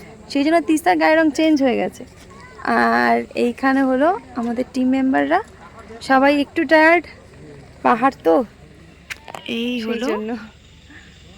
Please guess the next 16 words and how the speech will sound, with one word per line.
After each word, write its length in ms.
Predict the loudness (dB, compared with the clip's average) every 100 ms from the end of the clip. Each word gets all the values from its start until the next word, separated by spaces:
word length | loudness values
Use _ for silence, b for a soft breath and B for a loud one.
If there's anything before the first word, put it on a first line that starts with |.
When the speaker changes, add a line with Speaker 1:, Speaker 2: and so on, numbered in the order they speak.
| -20 -16 -6
Speaker 1:
অসাধারণ 640 | -6 -4 -4 -4 -2 -4
তিস্তা। 520 | -4 -8 -8 -6 -6 -6 -18 b b b b -20 -6
বৃষ্টি 400 | -2 -2 -2 0
হলে 200 | 0 -2
তিস্তা 360 | -2 -6 -4 -4
আরও 280 | -2 -2 -4
ফুলে 260 | -4 -4
ফেঁপে 240 | -2 -2 0
ওঠে। 300 | -2 -4 -8 -10 B B B B -6
জানো, 300 | -2 -2 -4 -4
এইখান 420 | -2 -2 -2 -4 -2
থেকে 160 | -4
তিস্তাকে 440 | -6 -8 -8 -4 -4
এভাবে 200 | -2 -4
দেখা 240 | -4 -6
যায়, 200 | -6 -8